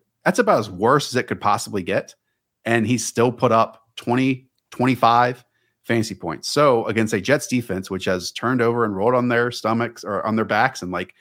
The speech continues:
let you rub their belly week after week after week, with Alvin Kamara back too, it's a nice little recipe for success we might have here with Taysom Hill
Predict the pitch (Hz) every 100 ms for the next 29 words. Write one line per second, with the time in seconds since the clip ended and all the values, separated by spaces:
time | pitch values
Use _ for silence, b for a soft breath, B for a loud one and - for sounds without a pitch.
0 | b b 113 131 110 117 120 110 107 120
1 | 120 95 127 120 113 107 117 120 107 -
2 | 92 147 - _ _ _ _ _ - 98
3 | 120 127 110 123 131 139 175 - _ _
4 | _ - 131 208 220 _ _ _ _ _
5 | _ - 190 196 226 202 214 208 185 190
6 | - 147 - 110 - 165 151 110 107 101
7 | 104 101 104 95 - 101 - 101 95 92